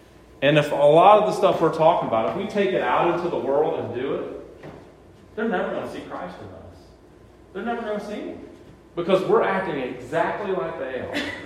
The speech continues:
And they're not gonna be able to see a difference. They're not gonna be able to see Christ in and through us. Just that. Just thinking about the chaos and hatred and stress and anxiety that's out there.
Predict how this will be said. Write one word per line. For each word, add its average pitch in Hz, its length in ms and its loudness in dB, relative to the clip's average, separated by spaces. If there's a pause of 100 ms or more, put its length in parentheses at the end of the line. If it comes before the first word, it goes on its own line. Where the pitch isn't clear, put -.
(1700)
And 127 100 -4
they're 175 80 0
not 190 100 0
gonna 170 120 -4
be 175 60 -2
able 170 120 -2
to 165 40 -4
see 180 140 -2
a 170 40 -2
difference. 165 400 -2
They're 156 100 -2
not 175 80 0
gonna 180 100 -2
be 180 60 2
able 170 160 0
to 160 40 -6
see 165 100 -6
Christ 165 360 2
in 170 140 0
and 160 100 -6
through 196 260 0
us. - 360 -12 (1000)
Just - 200 -8
that. - 480 2 (1040)
Just 143 240 0
thinking 185 240 8
about 139 280 8
the 131 60 2
chaos 123 760 6
and 107 120 -4
hatred 131 600 4
and 98 120 -4
stress 190 460 4
and 143 100 0
anxiety 127 640 0
that's 104 140 -6
out 98 240 -4
there. 90 280 -10